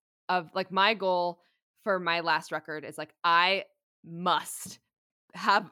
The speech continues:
a write-up in Rolling Stone or I will be very mad. <laughs> And so I was, like, very, very adam-,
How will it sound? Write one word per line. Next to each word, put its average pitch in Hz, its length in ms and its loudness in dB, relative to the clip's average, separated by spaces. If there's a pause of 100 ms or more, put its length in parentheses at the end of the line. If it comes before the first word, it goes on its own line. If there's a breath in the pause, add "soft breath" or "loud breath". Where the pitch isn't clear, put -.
(100)
a 208 120 4
write-up 180 380 2
in 180 80 -4
Rolling 165 260 -4
Stone 147 440 -10 (120)
or 180 160 -2
I 190 140 4
will 202 80 -4
be 185 120 -10
very 226 340 2
mad. 202 400 4
<laughs> - 40 4 (1500 loud breath)
And 262 280 2
so 262 260 6
I 226 120 4
was, 240 180 2
like, 240 160 -2
very, 208 640 0
very 180 560 -6 (240)
adam-, 208 320 4